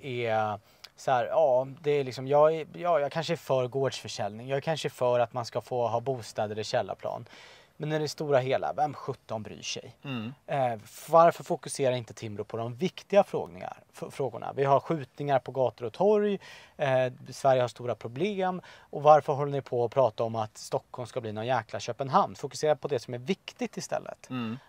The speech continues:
Speaker 1: Vad, vad säger du för
Speaker 2: Alltså, jag
Speaker 1: kommentar
Speaker 2: skulle
Speaker 1: till
Speaker 2: säga
Speaker 1: det?
Speaker 2: att allt det här hänger ihop. Jag tycker att de flesta sakerna när man pratar om bostadsmarknad eller man pratar om, liksom, avregleringar,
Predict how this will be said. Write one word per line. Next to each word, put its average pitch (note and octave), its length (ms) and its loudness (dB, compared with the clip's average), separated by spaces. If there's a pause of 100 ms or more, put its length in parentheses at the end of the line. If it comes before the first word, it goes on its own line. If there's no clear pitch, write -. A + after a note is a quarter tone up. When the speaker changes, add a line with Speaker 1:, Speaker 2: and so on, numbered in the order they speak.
(100)
Speaker 1:
Vad, C#3 400 0
vad C3 140 -6
säger C#3 240 -4
du B2+ 200 -6
för A#2 40 -12
Speaker 2:
Alltså, A2+ 120 -10
jag A2+ 80 0
Speaker 1:
kommentar A2 100 0
Speaker 2:
skulle E3 160 -2
Speaker 1:
till D3 80 -2
Speaker 2:
säga C3 140 8
Speaker 1:
det? A#2 80 -4
Speaker 2:
att B2 60 4
allt A#2+ 180 4
det B2 60 -10
här A#2+ 220 2
hänger A2 280 -6
ihop. C#3+ 240 -8
Jag C3+ 160 0 (100)
tycker C#3 320 -6
att B2+ 120 -2
de B2 120 -6
flesta - 500 -4
sakerna A2+ 400 -4
när G#2+ 100 -10
man G#2+ 100 -6
pratar G#2 240 -6
om G#2 80 -6
bostadsmarknad G#2 760 -8
eller A#2+ 200 -2
man C#3+ 120 0
pratar A#2 320 0
om, G2+ 160 -6
liksom, G#2 180 -14
avregleringar, G2 920 -4